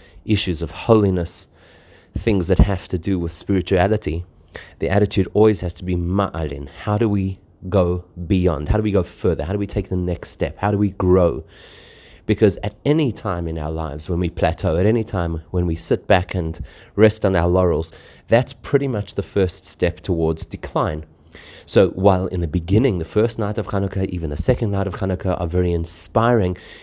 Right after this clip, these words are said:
inspiration can be a dangerous thing. Because as quickly as inspiration comes, it does tend to dissipate. The third night of Hanukkah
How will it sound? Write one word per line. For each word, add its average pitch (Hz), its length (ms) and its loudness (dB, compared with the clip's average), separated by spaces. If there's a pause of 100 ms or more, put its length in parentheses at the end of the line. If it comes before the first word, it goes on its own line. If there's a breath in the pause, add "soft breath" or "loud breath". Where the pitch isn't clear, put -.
inspiration 107 540 -2
can 95 220 -2
be 92 100 2
a 80 80 2
dangerous 87 560 -2
thing. 76 220 -10 (920 soft breath)
Because 92 300 2
as 82 160 -2
quickly - 400 0
as 90 140 0
inspiration 85 540 0
comes, 87 440 -4 (500 loud breath)
it 80 140 -8
does 85 320 2 (180)
tend 78 380 -2 (280)
to 101 80 -4
dissipate. 82 600 -4 (460 loud breath)
The 90 80 -8
third 127 360 6
night 87 160 -2
of 78 120 -6
Hanukkah 82 460 -4